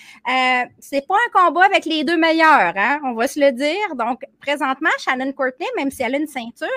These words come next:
est énormément challengée par plein de monde. Tout le monde a l'impression qu'elle est prenable.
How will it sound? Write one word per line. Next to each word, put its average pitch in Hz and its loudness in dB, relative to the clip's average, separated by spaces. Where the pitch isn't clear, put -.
est 294 -4
énormément 339 -2
challengée 277 -2
par 262 -12
plein 269 -4
de 254 -6
monde. 285 -4
Tout 349 -2
le 339 -2
monde 359 0
a 311 -2
l'impression 277 -6
qu'elle 277 -8
est 254 -10
prenable. 320 -8